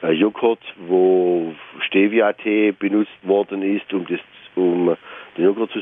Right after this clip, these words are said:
süßen, das ist natürlich ein Produkt, wo aus dem Blätt-, direkt aus den Blättern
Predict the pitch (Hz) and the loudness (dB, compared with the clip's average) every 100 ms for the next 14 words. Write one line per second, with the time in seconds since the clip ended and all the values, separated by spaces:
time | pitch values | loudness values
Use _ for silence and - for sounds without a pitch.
0 | - 110 107 107 107 - - - - 98 | -2 0 2 0 -4 -6 -16 -8 -4 -2
1 | 117 110 104 104 101 98 87 87 - 110 | -4 -2 0 0 -2 -6 -2 -2 2 0
2 | 131 - - _ _ _ - 98 101 - | 0 -10 -16 _ _ _ 0 2 2 0
3 | 90 87 90 85 - 85 92 - 104 110 | -4 -2 -6 -6 -2 -2 0 0 0 0
4 | 104 98 95 82 82 85 110 113 | -4 -8 -10 -4 -2 -2 0 -2